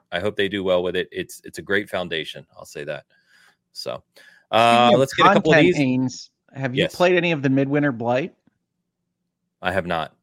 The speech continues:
Speaker 1: No,
Speaker 2: I was just
Speaker 1: I have not.
Speaker 2: curious.
Speaker 1: No. I, I literally, outside of, uh, some V R here and there, I have played nothing but competitive shooters. I've played Finals,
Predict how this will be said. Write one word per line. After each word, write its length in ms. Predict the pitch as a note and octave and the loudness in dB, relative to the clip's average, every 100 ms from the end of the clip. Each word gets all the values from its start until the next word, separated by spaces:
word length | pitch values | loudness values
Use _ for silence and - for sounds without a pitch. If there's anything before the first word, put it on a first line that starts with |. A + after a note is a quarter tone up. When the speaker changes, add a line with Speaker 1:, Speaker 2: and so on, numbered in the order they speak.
| _ _ | _ _
Speaker 1:
No, 280 | E2 D2+ - | -10 -10 -10
Speaker 2:
I 40 | |
was 100 | E3 | -12
just 140 | G3 - | -10 -4
Speaker 1:
I 20 | |
have 40 | |
not. 40 | D3 | -2
Speaker 2:
curious. 300 | B2+ C#3+ - _ _ _ _ _ _ _ _ | -2 -6 -14 _ _ _ _ _ _ _ _
Speaker 1:
No. 280 | E2+ D2+ - _ _ _ - - _ | -10 -10 -12 _ _ _ -20 -20 _
I, 400 | F#2+ G#2 A2 A2+ - | 0 2 4 2 2
I 200 | A#2 C3 | 2 4
literally, 720 | B2 C#3 D3+ D#3 D3+ C#3+ C#3 | 4 4 4 4 4 0 -4
outside 760 | G#2+ A#2 C3 - A2+ A#2 A#2 A2+ | 0 0 -2 -2 2 4 2 0
of, 580 | - G2+ G2+ G2+ F#2+ - | -2 -2 0 0 -2 -6
uh, 180 | F#2 F2+ | -6 -4
some 260 | F2 G2 F2 | -4 -8 -8
V 180 | G2+ G2+ | -4 0
R 220 | G2 G2 | 2 2
here 220 | G2 G2 | -2 -4
and 100 | G2 | -2
there, 320 | G2 G2 G2+ D2 | -2 -2 -2 -4
I 120 | F#2 | -4
have 200 | F2 - | -4 -6
played 320 | F#2+ F2 E2+ | -6 -6 -6
nothing 500 | E2+ F2 - G2+ G#2 _ _ _ | -8 -6 -6 -8 -10 _ _ _
but 240 | F2+ - | -4 -4
competitive 520 | - D#2 F2+ F2 F2 | -14 -8 -8 -6 -10
shooters. 480 | - E2+ D2 C#2+ - - | -10 -12 -10 -12 -14 -8
I've 240 | D#2+ - | -8 -6
played 280 | E2+ D#2 D2 | -6 -6 -6
Finals, 600 | - G#2 C3 D3+ C#3+ | -2 0 2 -2 -4